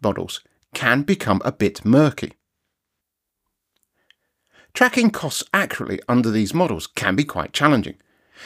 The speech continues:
especially in agile development environments where adjustments and iterations are frequent.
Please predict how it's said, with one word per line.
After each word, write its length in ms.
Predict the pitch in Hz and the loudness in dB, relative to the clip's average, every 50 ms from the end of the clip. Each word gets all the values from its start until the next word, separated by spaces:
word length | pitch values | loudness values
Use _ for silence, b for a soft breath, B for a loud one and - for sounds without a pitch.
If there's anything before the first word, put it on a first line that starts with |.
| B B | B B
especially 500 | 165 - - - - - - 233 196 - | -6 0 2 2 4 4 4 2 2 2
in 100 | 120 110 | 0 0
agile 340 | - 120 117 - 113 101 101 | 0 -2 0 2 2 2 2
development 420 | 98 104 92 127 160 180 135 113 107 | 2 2 2 2 2 4 2 0 0
environments 480 | 92 80 87 90 87 87 82 - - | 0 0 0 0 -2 -4 -6 -8 -10
where 200 | - 113 120 117 | -2 2 4 4
adjustments 540 | - 110 107 - 120 - - - 160 143 - - | 4 4 4 2 2 2 2 2 0 0 0 0
and 100 | - 131 104 | 0 0 0
iterations 580 | 110 - - 123 131 135 123 - 101 95 - - - | 0 0 2 4 4 4 4 2 -2 -4 -4 -6 -8
are 160 | - 120 123 | -6 -6 -6
frequent. 560 | - - - 175 165 - - - - - - | -4 0 2 2 2 0 -4 -10 -12 -12 -16